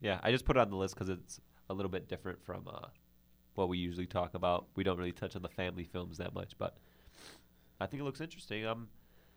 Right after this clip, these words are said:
I'm down to see it. I, it's not one of those movies where I, if you were like,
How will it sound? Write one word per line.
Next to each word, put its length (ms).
I'm 320
down 180
to 60
see 240
it. 80
I, 80
it's 280
not 220
one 120
of 40
those 160
movies 240
where 140
I, 120
if 240
you 220
were 120
like, 180